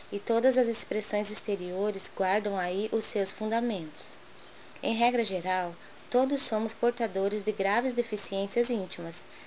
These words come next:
necessitadas de retificação. Mas o trabalho de purificar não é tão simples quanto parece. Será muito fácil ao homem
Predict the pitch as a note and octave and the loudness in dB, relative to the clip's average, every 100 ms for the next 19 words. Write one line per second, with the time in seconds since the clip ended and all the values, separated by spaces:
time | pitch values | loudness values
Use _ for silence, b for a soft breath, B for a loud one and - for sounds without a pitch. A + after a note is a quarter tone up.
0 | - G3+ G3+ G#3+ G#3+ - A3 A#3+ A#3+ G#3+ | -4 0 2 2 -2 0 2 4 4 2
1 | G3+ G3+ - - - F#3 - D#3+ D3 C#3+ | 0 -2 -4 -8 -6 0 0 0 -8 -12
2 | - - - - - F#3+ G3 G3+ G3 - | -18 -20 -20 -18 -10 -2 4 4 4 -2
3 | G3 G#3+ F#3+ G3+ A3+ A#3+ A#3 G3+ G3+ - | 0 0 4 6 6 4 0 0 -2 -4
4 | - F#3+ F#3+ F#3+ G#3+ G#3+ G#3+ A#3 B3 C4 | -10 -2 0 0 0 2 2 2 2 4
5 | - A3+ A3+ A#3+ - A3+ - - B3 G#3 | 4 2 -2 -4 -2 -4 -4 -4 -2 -2
6 | E3+ - - - - B B B - A3+ | -4 -6 -6 -10 -18 B B B -2 2
7 | A3+ A#3+ F4+ F4 - A3+ A3+ G3+ F3+ F#3 | 4 6 4 2 2 2 2 0 2 4
8 | G3 G3 F#3 | 2 0 -4